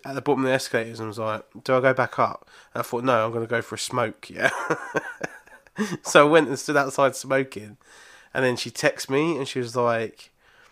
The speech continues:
"Was that you on the escalator?" And <laughs> I just text back,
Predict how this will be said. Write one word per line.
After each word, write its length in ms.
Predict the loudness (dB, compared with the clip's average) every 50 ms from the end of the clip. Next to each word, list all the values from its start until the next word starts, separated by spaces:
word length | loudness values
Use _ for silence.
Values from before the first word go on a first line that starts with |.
| _ _ _ _ _ -8
"Was 140 | -6 0 4
that 140 | 4 4 4
you 140 | 2 0 0
on 60 | 0 0
the 80 | -2
escalator?" 720 | -2 -4 -6 -10 -12 -14 -14 -14 -14 -14 -14 -16 -18 -20 -20 _ _
And 140 | -14 -10 -8 -6
<laughs> 20 |
I 640 | -2 -2 0 0 4 6 6 6 6 4 4 4 2 2
just 220 | 0 -10 -8 -6
text 280 | -8 -8 -8 -8 -8 -8
back, 240 | -8 -8 -8 -16